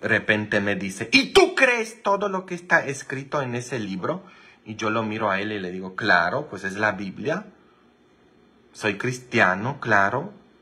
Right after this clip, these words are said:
Y él me dice, "¿Y cómo pasó eso que Jonás sobrevivió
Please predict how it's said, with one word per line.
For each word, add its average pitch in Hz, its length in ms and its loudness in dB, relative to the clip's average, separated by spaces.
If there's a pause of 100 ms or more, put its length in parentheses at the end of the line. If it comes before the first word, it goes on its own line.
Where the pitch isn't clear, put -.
(1600)
Y 107 120 -2
él 104 100 0
me 104 120 0
dice, 101 380 -6
"¿Y - 220 -12 (140)
cómo 180 360 2
pasó 131 420 2
eso 123 420 0
que 113 300 -4 (360)
Jonás 123 720 0 (300)
sobrevivió 117 1200 2